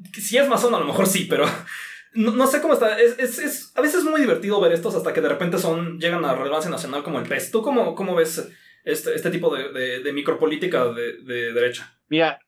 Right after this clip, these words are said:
Speaker 2: sinceramente creo que en este momento y en los próximos tres años no tienen realmente oportunidad.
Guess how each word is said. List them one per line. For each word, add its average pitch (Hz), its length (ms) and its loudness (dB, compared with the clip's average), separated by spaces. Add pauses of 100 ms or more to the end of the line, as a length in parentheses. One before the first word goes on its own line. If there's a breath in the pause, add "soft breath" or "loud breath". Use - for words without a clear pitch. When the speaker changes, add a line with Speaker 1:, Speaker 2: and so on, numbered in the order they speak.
(100)
Speaker 2:
sinceramente 214 680 0
creo 202 320 2
que 135 520 -2
en 139 160 -2
este 208 240 -2
momento 160 420 0
y 127 140 0
en 120 80 -2
los 117 80 -10
próximos 175 420 -2
tres 143 160 -8
años 165 300 -2
no 165 160 0
tienen 151 520 -2
realmente 143 760 0
oportunidad. 117 880 0